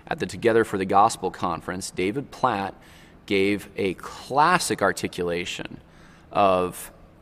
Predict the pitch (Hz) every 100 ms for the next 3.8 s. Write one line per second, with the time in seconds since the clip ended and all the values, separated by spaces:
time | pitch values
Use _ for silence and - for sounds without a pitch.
0 | - - - - - - 139 135 - 117
1 | 90 - 107 - - 98 87 - - -
2 | - - - 104 - 107 101 107 98 -
3 | 90 - - - 104 - -